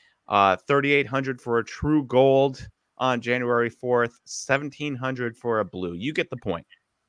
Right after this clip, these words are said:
Prices are astronomically high. If we go to the top guy in the draft, uh, Marcelo Meyer from Boston, number four overall pick.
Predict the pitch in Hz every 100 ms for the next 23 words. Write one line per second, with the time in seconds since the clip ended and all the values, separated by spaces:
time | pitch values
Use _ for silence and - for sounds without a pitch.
0 | _ _ _ _ - 107 104 104 107 104
1 | 98 - 101 98 95 104 95 92 90 87
2 | _ _ _ - 127 - 139 131 147 143
3 | 135 - 139 135 135 120 123 127 123 120
4 | _ _ _ - 123 139 - 143 120 117
5 | 135 139 139 135 127 117 120 131 147 -
6 | - - _ _ - 107 104 - 110 104
7 | 139 113 107 143 214 269 247 _ _ _
8 | _ _ _ _ _ _ _ - 139 120
9 | 139 156 - 156 139 123 - 170 175 160
10 | 165 156 165 156 -